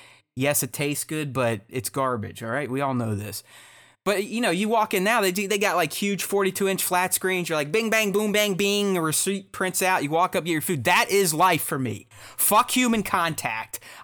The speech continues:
I love machines.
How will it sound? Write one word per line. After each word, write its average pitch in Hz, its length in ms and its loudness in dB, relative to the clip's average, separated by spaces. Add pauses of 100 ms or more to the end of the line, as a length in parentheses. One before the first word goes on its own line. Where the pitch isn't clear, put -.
I 190 340 4 (160)
love 170 420 4 (420)
machines. 190 720 0